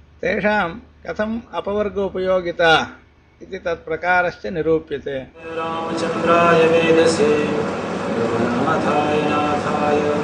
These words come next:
Speaker 2: సీతాయా పతయే నమః.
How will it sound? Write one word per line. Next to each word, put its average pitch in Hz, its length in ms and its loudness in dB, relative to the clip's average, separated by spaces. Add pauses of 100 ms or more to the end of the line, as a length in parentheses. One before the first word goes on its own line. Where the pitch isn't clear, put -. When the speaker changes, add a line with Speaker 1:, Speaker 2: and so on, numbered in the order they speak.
(380)
Speaker 2:
సీతాయా 131 1120 0
పతయే 147 760 2
నమః. 131 380 -2